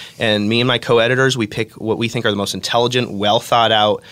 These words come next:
uh, commentary takes from across the political spectrum. We've got libertarians, we've got socialists, we've got conservatives, we've got liberals, we've got everybody in between. They, they write about Iraq, they write about Trump,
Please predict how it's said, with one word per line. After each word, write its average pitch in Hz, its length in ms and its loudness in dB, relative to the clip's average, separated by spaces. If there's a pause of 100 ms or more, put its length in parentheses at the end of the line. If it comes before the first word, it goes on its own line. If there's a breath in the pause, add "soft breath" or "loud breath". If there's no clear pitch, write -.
(280 loud breath)
uh, 98 120 -2
commentary 117 540 0
takes 98 200 -6
from 107 120 -6
across 123 420 0
the 135 80 0
political 123 320 -2
spectrum. - 400 -8
We've 123 160 0
got 139 140 2
libertarians, 120 680 -2
we've 127 320 0
got 123 240 2
socialists, - 580 -2
we've 123 220 -2
got 117 260 2 (280 loud breath)
conservatives, 117 680 0
we've 123 240 -2
got 117 220 2
liberals, 110 340 0
we've 127 60 -4
got - 160 -2
everybody 131 340 2
in 117 100 2
between. 104 340 -4
They, 110 140 0
they 120 260 -4
write 120 180 2
about 113 300 2
Iraq, 120 480 -2
they 123 100 0
write 117 140 0
about 113 220 -4
Trump, 113 360 0